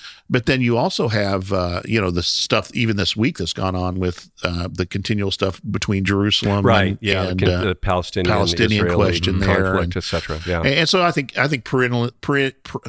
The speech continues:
Speaker 1: regularly people <laughs> come up with this issue of
Speaker 2: Right, and probably between the time that we record this and the time that it actually hits the internet, there's gonna be something
Speaker 1: Something
Speaker 2: else.
Speaker 1: else will
Speaker 2: Right.
Speaker 1: happen.
Speaker 2: Yeah,
Speaker 1: Yeah, sure.
Speaker 2: yeah.
Speaker 1: Yeah.
Speaker 2: And actually, broadly speaking, that's in here.
Speaker 1: Right.
Speaker 2: With the
Speaker 1: Right.
Speaker 2: message,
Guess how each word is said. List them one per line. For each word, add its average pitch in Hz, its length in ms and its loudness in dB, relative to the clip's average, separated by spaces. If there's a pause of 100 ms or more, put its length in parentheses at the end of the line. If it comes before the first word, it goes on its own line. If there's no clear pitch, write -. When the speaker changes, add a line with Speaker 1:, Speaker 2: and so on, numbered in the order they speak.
(100)
Speaker 1:
regularly 110 560 -2
people 120 340 -2
<laughs> - 100 0
come 185 100 2 (100)
up - 100 2
with 392 220 4
this - 260 -6
issue 147 440 0
of 127 60 2
Speaker 2:
Right, 120 220 2
and 120 160 0
probably 131 440 0
between 110 340 -2
the 98 80 0
time 92 300 0
that 85 80 -4
we 90 100 0
record 87 420 -2
this 85 300 -4
and 90 160 -2
the - 80 2
time 92 320 0
that 87 100 0
it 85 120 -2
actually 85 340 -2
hits 82 240 -4
the 85 140 -2
internet, 80 320 -2
there's 92 180 -2
gonna 87 180 0
be 80 80 -2
something - 360 -4
Speaker 1:
Something 90 240 0
Speaker 2:
else. 110 140 2
Speaker 1:
else 113 40 0
will 101 120 4
Speaker 2:
Right. 98 80 6
Speaker 1:
happen. 92 300 0
Speaker 2:
Yeah, 107 140 0
Speaker 1:
Yeah, 104 160 -4
sure. 107 300 -4
Speaker 2:
yeah. 80 160 -4
Speaker 1:
Yeah. 110 280 -6 (300)
Speaker 2:
And 117 240 2
actually, 117 460 -2 (320)
broadly 113 320 0
speaking, 92 380 -6 (120)
that's 117 320 -2
in 117 220 0
here. 80 340 -10
Speaker 1:
Right. 101 340 -2 (400)
Speaker 2:
With 107 140 0
the 85 60 0
Speaker 1:
Right. - 100 2
Speaker 2:
message, 95 540 -2